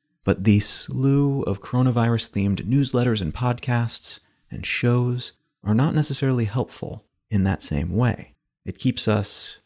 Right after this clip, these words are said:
vibrating with worry and jazzed up with fight-or-flight chemicals, and that's not typically a recipe for rational behavior. It's an example of paying attention to the news but not necessarily becoming any more informed.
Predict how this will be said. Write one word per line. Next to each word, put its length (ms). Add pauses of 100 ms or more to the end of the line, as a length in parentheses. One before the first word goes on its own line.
vibrating 640
with 180
worry 380
and 160
jazzed 420
up 140
with 100
fight-or-flight 600
chemicals, 520
and 80
that's 280 (160)
not 260
typically 400
a 60
recipe 420
for 220
rational 760
behavior. 680 (420)
It's 180
an 80
example 640
of 220
paying 240
attention 400
to 100
the 120
news 280
but 180
not 280
necessarily 640
becoming 480
any 180
more 460
informed. 760